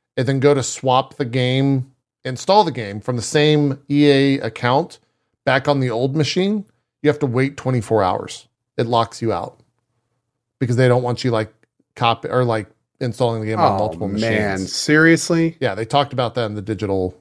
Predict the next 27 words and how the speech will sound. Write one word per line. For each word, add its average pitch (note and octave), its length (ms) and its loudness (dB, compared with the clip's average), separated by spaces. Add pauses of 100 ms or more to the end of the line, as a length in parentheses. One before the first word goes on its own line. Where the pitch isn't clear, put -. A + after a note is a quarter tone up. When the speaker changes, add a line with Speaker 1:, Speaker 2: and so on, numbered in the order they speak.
(120)
Speaker 1:
uh, - 460 0 (280)
Foundry G2 480 -2
video. - 240 -2
Speaker 2:
Ugh. G#2 500 -2 (680)
Speaker 1:
And A#2+ 120 -4
so, C#3+ 140 2
like, C3 160 0
he, E3+ 220 0
he D3+ 80 2
said G#3+ 200 2
he E3 60 4
couldn't E3+ 240 2
even D3 220 2
test D3+ 300 0
it C#3+ 60 0
on C3+ 180 2
su-, C#3 220 -4
a B2+ 180 2
ton C#3 200 0
of C3 60 0
machines C3 400 0
because A#2 240 -2
it G#2+ 60 -2
kept - 200 0
locking G#2+ 320 0
him F#2+ 80 -2
out. G2+ 280 -2